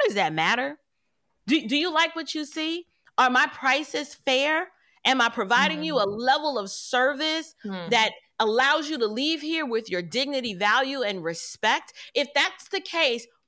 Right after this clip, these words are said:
Speaker 1: why do you care? I'm like, "Did you, did you walk?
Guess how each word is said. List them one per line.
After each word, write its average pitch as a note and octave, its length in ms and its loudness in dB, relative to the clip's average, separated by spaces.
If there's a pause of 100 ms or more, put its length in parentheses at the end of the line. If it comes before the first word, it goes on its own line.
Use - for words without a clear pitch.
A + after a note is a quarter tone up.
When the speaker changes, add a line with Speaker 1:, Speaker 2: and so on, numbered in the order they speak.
(140)
Speaker 1:
why D#4+ 520 2 (100)
do D#4+ 280 -4
you C#4 240 -6
care? C4+ 480 -2
I'm C4 100 2
like, C#4 200 0
"Did A#3+ 160 -4
you, G#4+ 340 2
did A#3 180 -6
you G4+ 200 2
walk? C#4 320 4